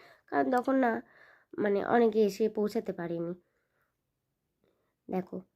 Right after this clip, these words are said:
সবাই আস্তে আস্তে আমাদের চা খাওয়া হয়ে গেল। তো আমি ভাবলাম ততক্ষণে একটু নিজের ভিডিওটা করে নিই। আর একে একে সবাই চলে আসবে, এরপর একটার পর একটা খাওয়া, তো টাইম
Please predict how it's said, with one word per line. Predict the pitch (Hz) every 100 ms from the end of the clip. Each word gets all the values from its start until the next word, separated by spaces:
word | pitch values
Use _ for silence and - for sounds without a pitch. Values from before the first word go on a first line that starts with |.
| _
সবাই | 196 185 180
আস্তে | 175 - 190
আস্তে | 190 202
আমাদের | 180 170 175 -
চা | 165 165
খাওয়া | 196 208
হয়ে | 214 196
গেল। | 214 277 - _ _
তো | 277
আমি | 247 233
ভাবলাম | 226 220
ততক্ষণে | 202 202 208 202 190
একটু | 220 202
নিজের | 185 175 185
ভিডিওটা | 202 220 226 233 -
করে | 247 247 254
নিই। | 359 - _ _ _ _ _ _ _ _ _ _ _ _ _ _ _ _
আর | - - -
একে | 185 202
একে | 185 185
সবাই | 170 185
চলে | 208 240 254
আসবে, | 240 -
এরপর | - 190 180
একটার | - 226
পর | 226 214
একটা | 190 202 -
খাওয়া, | 160 175 320 -
তো | 285 262
টাইম | 202